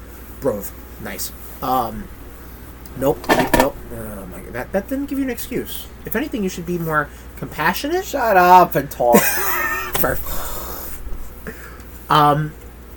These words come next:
Speaker 1: to a point, like, the producers didn't wanna do it anymore because it was too much of a hassle. But
Speaker 2: Right.
Speaker 1: the writers were like, "No, this is good. This is not canon.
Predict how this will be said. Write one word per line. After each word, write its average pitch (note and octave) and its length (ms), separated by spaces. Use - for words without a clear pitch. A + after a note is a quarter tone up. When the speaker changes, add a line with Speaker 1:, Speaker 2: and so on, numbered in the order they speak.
Speaker 1:
to A3 120
a - 40
point, A#3 200
like, G#3 120
the F3 60
producers F3+ 480
didn't D#3+ 160
wanna C3 160
do G#3+ 200
it B2+ 100
anymore G#2 220
because G#2+ 200
it - 20
was G2+ 100
too - 80
much A2+ 120
of F#2 60
a F2+ 40
hassle. C#3+ 300
But C3 60
Speaker 2:
Right. A#2 140
Speaker 1:
the A#2 60
writers F3 500
were C3 80
like, B2 300
"No, F#3+ 180
this E3+ 140
is D3 80
good. E3 240
This B2 120
is A#2+ 60
not B2 260
canon. G#3 640